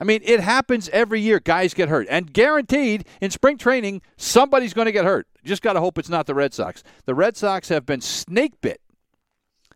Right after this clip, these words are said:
the last couple of years with injuries. And you gotta figure at some point,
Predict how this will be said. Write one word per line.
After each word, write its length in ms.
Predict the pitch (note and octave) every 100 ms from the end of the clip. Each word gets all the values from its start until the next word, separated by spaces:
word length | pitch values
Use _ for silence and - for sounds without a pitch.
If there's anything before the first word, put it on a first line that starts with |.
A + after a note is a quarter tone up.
| _ _ _ _ _ _ -
the 80 | C#3
last 280 | D3+ C#3 -
couple 260 | D#3 B2+
of 60 | A2+
years 240 | A2 G#2
with 140 | G#2 G2
injuries. 380 | E2+ D2+ B1 _ _ -
And 140 | G#3
you 80 | C4+
gotta 220 | A#3 C4+
figure 360 | C4 - C#4+ C#4+
at 140 | F#3+ -
some 380 | - A#3+ D4+
point, 420 | - - D4+ F#3+